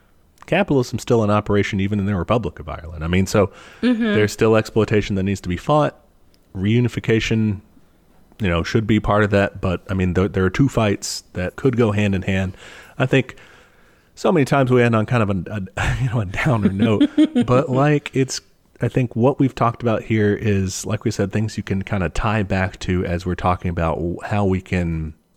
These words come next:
Speaker 1: work to build a better world, right? They're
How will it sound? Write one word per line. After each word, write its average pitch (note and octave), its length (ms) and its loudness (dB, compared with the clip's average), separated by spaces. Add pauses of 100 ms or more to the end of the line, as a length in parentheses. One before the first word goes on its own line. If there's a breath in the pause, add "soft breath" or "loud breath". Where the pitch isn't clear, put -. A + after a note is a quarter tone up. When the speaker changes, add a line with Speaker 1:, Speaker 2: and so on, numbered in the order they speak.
(400)
Speaker 1:
work F#2+ 420 -4
to F2 280 -4
build E2 360 -4
a D#2 60 -4
better E2 460 -2 (120)
world, - 500 -10 (300)
right? F2 240 -6 (520 loud breath)
They're E2+ 300 -2